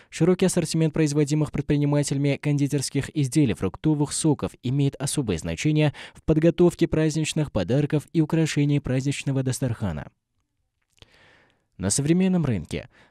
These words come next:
представлены различные промышленные товары.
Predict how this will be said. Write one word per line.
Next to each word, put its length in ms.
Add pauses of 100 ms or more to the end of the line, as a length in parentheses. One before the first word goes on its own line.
(120)
представлены 840
различные 800
промышленные 800
товары. 540